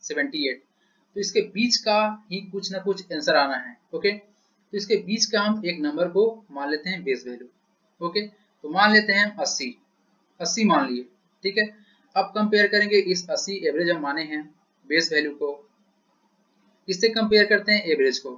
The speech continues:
ठीक है, तो ये कितना extra है? ये है plus का तीन, Total number कितना है? फ़ाइव, तो multiply कीजिए, कितना हो जाएगा? Plus का पन्द्रह। चलिए यहाँ पे आइए, यहाँ पे ये है अस्सी और ये है सेवेंटी एट, ये कितना कम है?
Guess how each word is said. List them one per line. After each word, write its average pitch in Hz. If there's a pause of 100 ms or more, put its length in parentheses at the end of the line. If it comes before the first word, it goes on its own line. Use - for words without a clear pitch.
(100)
ठीक 175
है, 190
तो 185
ये 160
कितना 175
extra 190
है? 180
ये 156
है 175
plus 147
का 139
तीन, 208 (640)
Total 185
number 196
कितना 190
है? 190 (220)
फ़ाइव, 147
तो 151
multiply 147
कीजिए, 170
कितना 170
हो 170
जाएगा? 170
Plus 139
का 190
पन्द्रह। 120 (1600)
चलिए 139
यहाँ 151
पे 196
आइए, 127 (140)
यहाँ 156
पे 214 (240)
ये 170
है 185 (100)
अस्सी 202
और 156
ये 160
है 170
सेवेंटी 151
एट, 180 (500)
ये 147
कितना 170
कम 202
है? 208